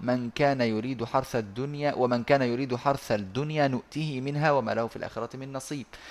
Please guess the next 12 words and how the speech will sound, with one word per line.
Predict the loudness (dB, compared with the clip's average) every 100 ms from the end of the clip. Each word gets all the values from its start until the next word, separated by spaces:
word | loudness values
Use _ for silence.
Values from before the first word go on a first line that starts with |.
| -16 0 10
أيضًا | 10 12 8
في | 6 -4
سورة | 4 6 6
الشورى. | 2 -4 -4 -10 -18 -20 -20 -20 -20 -20 -20 -20 -12 2
طيب، | 2 2 -2
يبقى | 0 0
دي | 0
بالنسبة | -4 -4 -2 0
لنؤته | 2 2 -2 -4 -4
منها. | -4 -4 -8 -14 2
ماذا، | 6 8 10 10
آه، | 8